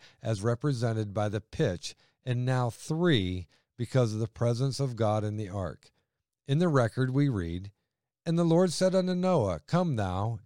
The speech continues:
into the ark," Genesis seven one. God did not stay on the outside and say, "Go into the ark," but he said, "Come into the ark."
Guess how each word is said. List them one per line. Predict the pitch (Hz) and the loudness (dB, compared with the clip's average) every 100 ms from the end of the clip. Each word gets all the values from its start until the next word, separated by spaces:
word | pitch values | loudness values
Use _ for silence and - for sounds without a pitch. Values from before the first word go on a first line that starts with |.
| _ | _
into | - 139 139 147 | -4 -2 0 0
the | 143 | 0
ark," | 117 104 78 - _ 113 | 0 -2 -2 -12 _ -10
Genesis | 101 110 104 - 113 | -4 -2 -2 -4 -6
seven | - 101 90 92 101 | -4 -4 -4 -6 -4
one. | 107 87 65 - _ _ _ _ _ _ _ - | -4 -6 -10 -18 _ _ _ _ _ _ _ -6
God | 180 208 | -2 0
did | 180 | 0
not | 151 127 104 | 2 2 -2
stay | - 110 110 110 | -2 2 4 4
on | 107 | 2
the | 101 | 0
outside | 101 104 - 107 110 107 | -2 -2 -2 2 2 2
and | 101 | -2
say, | - 110 | 0 0
"Go | 87 90 107 | 0 0 2
into | 107 95 | 0 -2
the | 95 92 | -6 -2
ark," | 90 139 151 _ - _ _ | 0 0 -2 _ -20 _ _
but | 160 | 2
he | 165 | 2
said, | 180 156 - | 2 -2 0
"Come | 175 190 156 | 2 2 0
into | 123 107 | -2 -2
the | 101 98 | -2 -4
ark." | 95 82 - | -4 -4 -8